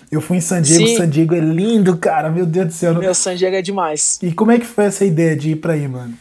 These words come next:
Speaker 1: Como é que foi esse processo?
Speaker 2: Cara, então, é, assim,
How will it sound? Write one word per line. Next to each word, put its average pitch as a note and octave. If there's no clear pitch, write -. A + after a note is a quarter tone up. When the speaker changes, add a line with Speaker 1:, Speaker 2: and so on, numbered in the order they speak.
Speaker 1:
Como D3+
é D#3
que D#3+
foi -
esse -
processo? -
Speaker 2:
Cara, G3+
então, F#3+
é, E3+
assim, E3